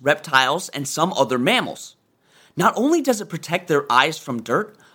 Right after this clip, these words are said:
but it also keeps their eyes moist. Other adaptations that help meerkats survive their harsh environment are dark patches around their eyes to prevent the glare from the sun. They also have longer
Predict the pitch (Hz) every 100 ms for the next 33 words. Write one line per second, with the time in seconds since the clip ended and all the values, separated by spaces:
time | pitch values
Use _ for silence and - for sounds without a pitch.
0 | _ 175 180 175 196 277 233 165 180 185
1 | - 156 - 123 131 131 190 262 - -
2 | - - _ _ _ _ 180 214 320 180
3 | 196 202 208 160 170 202 165 147 131 165
4 | 127 143 156 170 160 - 151 127 127 165
5 | 156 135 - 139 - 143 113 113 147 240
6 | 240 - _ - 156 151 165 226 277 -
7 | 135 123 - 131 - 127 139 143 131 -
8 | 127 151 254 - - _ - 170 156 165
9 | 240 240 147 135 143 175 156 - 139 123
10 | - 233 240 - - _ _ _ _ _
11 | _ _ - 180 180 247 359 302 202 175
12 | 139 139 185 240 285 294